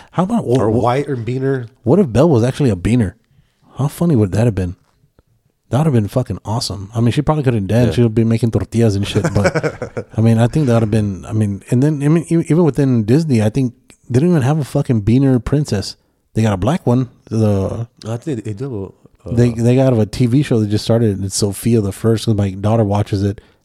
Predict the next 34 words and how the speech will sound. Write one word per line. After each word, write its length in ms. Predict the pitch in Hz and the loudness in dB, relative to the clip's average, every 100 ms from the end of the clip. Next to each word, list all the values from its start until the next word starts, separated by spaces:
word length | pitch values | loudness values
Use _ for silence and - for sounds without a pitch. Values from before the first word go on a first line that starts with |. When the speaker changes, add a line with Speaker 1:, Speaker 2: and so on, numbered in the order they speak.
| _ | _
Speaker 1:
and 160 | - 107 | -2 -2
she's 500 | - 110 110 104 107 _ _ _ _ _ - | 0 0 2 -2 -10 _ _ _ _ _ -2
a 140 | 107 | -2
beaner, 520 | 95 110 127 107 101 107 | 2 2 2 2 0 0
but 280 | 104 95 - _ _ | 0 0 -4 _ _
she 160 | - | -4
wasn't 340 | 117 117 110 92 | 2 4 2 0
really 200 | 110 143 | 0 2
the 80 | 143 | 2
Speaker 2:
Dora. 120 | 107 | 2
Speaker 1:
princess. 360 | 151 139 139 139 | 0 0 -2 -2
She 140 | 120 | -4
just 100 | 120 | -2
got, 100 | 123 | 0
like, 140 | 117 98 | 0 -2
adopted 560 | 92 104 127 127 123 - _ | -4 -4 -2 -2 -2 -6 _
<laughs> 180 | - - | -4 0
or 60 | |
some 200 | 147 - | 0 0
shit. 320 | 131 - 147 - _ - - _ - | -4 -2 -2 -4 _ -20 -20 _ -6
Speaker 2:
Is 120 | 147 | 0
Speaker 1:
She 60 | 175 | 2
Speaker 2:
there 80 | |
a 20 | 214 | 4
Speaker 1:
found 160 | 127 | 4
her 60 | 107 | 2
Speaker 2:
fucking 120 | 202 | 2
Disney 320 | 190 - 170 | 2 2 2
Speaker 1:
doorstep. 100 | 196 | 2
Speaker 2:
movie 120 | 190 | 2
with 160 | 190 156 | 0 0
a 180 | 120 98 - | 0 -4 -6
Mexican? 440 | 110 - 147 156 151 | -6 -6 -10 -12 -6
Speaker 1:
No. 280 | 127 208 - | -2 0 -2